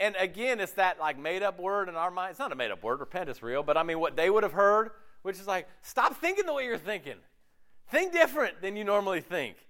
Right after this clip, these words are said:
The kingdom of heaven is near. Think differently." And so that's gonna be really important.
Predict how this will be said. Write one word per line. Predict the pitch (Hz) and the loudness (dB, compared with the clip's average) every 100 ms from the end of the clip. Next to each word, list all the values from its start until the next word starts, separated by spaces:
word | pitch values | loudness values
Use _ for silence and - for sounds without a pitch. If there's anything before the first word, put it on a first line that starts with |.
| - | -14
The | - | -4
kingdom | 233 302 330 294 | -2 0 0 2
of | 240 | 4
heaven | 240 254 277 | 4 4 2
is | 196 | -4
near. | 175 156 110 - - - _ _ - - | -4 -6 -6 -8 -20 -20 _ _ -20 -2
Think | 247 254 | -2 0
differently." | 220 254 254 196 151 131 | 2 2 2 -2 -2 -2
And | 147 | -6
so | - 170 | 0 0
that's | 156 180 | 2 -2
gonna | 226 180 | -2 -4
be | 160 | -4
really | 147 160 | -4 -4
important. | 147 120 147 156 95 | -6 -2 -2 -2 -8